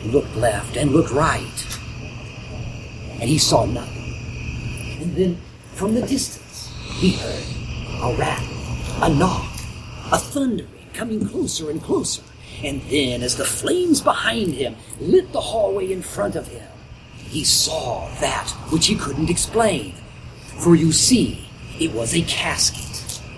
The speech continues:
It was an old family casket with his last name on the face.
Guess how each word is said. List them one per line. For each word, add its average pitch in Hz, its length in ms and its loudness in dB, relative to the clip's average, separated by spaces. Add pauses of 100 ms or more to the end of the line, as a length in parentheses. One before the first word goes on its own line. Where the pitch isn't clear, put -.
(140)
It 202 60 2
was 180 160 2
an 175 180 -8
old 220 400 4
family 233 520 0
casket - 560 -6 (180)
with 220 160 4 (100)
his 139 600 -2 (140)
last 185 400 0
name 131 540 -4 (460)
on 143 200 4
the 185 80 2
face. - 680 -2